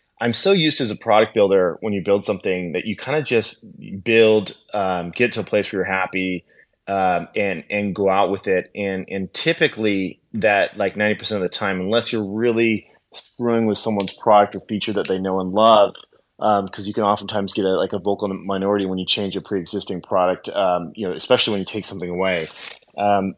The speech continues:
then, then, uh, everything is fine. I forgot that when you're dealing with people's bags, uh, and there's a,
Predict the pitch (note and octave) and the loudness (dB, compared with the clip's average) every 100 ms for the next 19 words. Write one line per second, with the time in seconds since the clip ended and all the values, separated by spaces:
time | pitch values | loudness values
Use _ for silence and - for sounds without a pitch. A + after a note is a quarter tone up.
0 | - A#2 B2+ A#2+ A2+ A2+ - _ B2 B2+ | -8 2 6 6 4 0 -6 _ -2 2
1 | A#2+ A2+ - A2+ G#2+ G2 F#2 B2 A#2 A#2 | 2 0 2 4 6 6 4 4 4 2
2 | F#2+ - D3 B2+ G2 F2+ _ _ _ _ | 0 2 4 6 4 0 _ _ _ _
3 | A#2 - B2+ A2+ G2 D#3 E3+ - A2 A#2 | -2 0 0 0 2 4 4 2 0 2
4 | G#2+ G#2+ F#2+ _ - A2+ A2+ A2+ G#2+ G#2 | 6 4 2 _ -4 0 2 2 2 0
5 | F#2+ - A#2+ A#2 G#2 - A2+ G#2 F2+ - | -2 0 2 2 0 -4 -6 -6 -2 4
6 | G#2+ G#2+ G2 F#2+ - - - G#2+ G2 F#2 | 6 6 4 0 -2 -4 -4 -2 0 0
7 | G#2+ G2+ F#2+ | 0 -2 -4